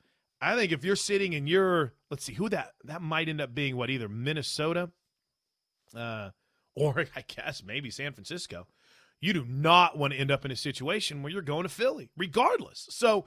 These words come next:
we'll get into playoff scenarios coming up later on in the, uh, hour. And I, I know I had kind of planned a little buy or sell here in this segment, but let's hold off on that until the final hour of the show. I keep forgetting it's a four-hour show. So,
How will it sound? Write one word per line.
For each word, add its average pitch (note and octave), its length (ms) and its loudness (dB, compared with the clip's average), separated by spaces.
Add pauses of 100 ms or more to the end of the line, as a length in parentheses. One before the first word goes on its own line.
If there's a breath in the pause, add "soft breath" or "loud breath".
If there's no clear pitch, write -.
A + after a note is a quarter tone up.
(280 soft breath)
we'll C#4 160 6
get C4+ 160 4
into A3+ 180 2
playoff F3+ 420 4
scenarios C3+ 600 0
coming B2+ 260 -4
up F#2+ 220 -8 (380)
later C3+ 280 6
on B2 160 6
in A2+ 80 -4
the, G#2+ 180 -4
uh, F#2+ 180 -6
hour. C#3 380 4
And F#3+ 340 4
I, D#3+ 260 4
I - 20 8
know A#3+ 200 6
I A3 140 4
had E3+ 220 -2 (160)
kind F#3 240 -2
of B2+ 160 -6
planned F#3 520 -2
a E3 80 -2
little D#3+ 220 2
buy C#3+ 280 4
or C#3+ 100 0
sell D#3 320 -2
here C#3+ 160 -2
in C3+ 80 -2
this C3+ 160 -4
segment, D3 440 -2 (320 soft breath)
but D3+ 120 2
let's - 440 2
hold B3 380 4
off F#3+ 260 6
on D#3+ 140 2
that C#3+ 220 4
until C3 220 -2
the A#2 60 -6
final A2 380 -4
hour D#2 260 -10 (200)
of G#2+ 100 -8
the G2+ 80 -10
show. F#2 260 -8
I A#2 100 -8
keep - 200 -10
forgetting C3+ 320 0
it's A2+ 160 -6
a A2 60 -8
four-hour F#2+ 500 -6
show. - 280 -14 (400)
So, F#3+ 340 4